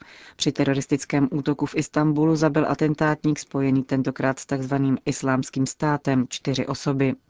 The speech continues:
Další z telegramů směřoval představitelům ruské vlády. František v něm vyjadřuje soustrast rodinám obětí, prosí Boha o dar útěchy a naděje, zemřelé svěřuje milosedenství všemohoucího Boha.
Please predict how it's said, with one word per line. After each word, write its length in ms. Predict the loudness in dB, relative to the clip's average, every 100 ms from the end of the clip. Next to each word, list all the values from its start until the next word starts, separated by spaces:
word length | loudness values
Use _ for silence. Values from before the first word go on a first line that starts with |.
| _ _ _ _ _
Další 360 | 2 2 2 -6
z 100 | -2
telegramů 500 | 0 2 4 2 2
směřoval 500 | 2 2 2 2 0
představitelům 840 | 0 -4 -2 0 0 2 2 4
ruské 440 | 2 -2 -2 0
vlády. 460 | 2 2 2 2 2 0 -18 -20 -6
František 540 | 2 2 2 -2 -2 0
v 60 |
něm 180 | 2 4
vyjadřuje 460 | 4 2 2 2 2
soustrast 640 | 2 -2 0 -2 0 0
rodinám 420 | 0 2 4 2
obětí, 720 | 0 0 2 2 0 0 0 -4 -2
prosí 420 | 0 0 0 2
Boha 400 | 2 2 2 0
o 80 | 0
dar 220 | 0 0
útěchy 480 | -4 -2 -2 -2 -2
a 80 | 2
naděje, 480 | 2 4 4 4 2 -6 -18 -12 -2
zemřelé 540 | 4 4 4 4 2
svěřuje 440 | 2 0 2 4 4
milosedenství 840 | 4 2 0 0 -2 -2 -6 -4
všemohoucího 840 | -4 0 2 2 -2 -4 -6 -4
Boha. 380 | -2 0 0 -2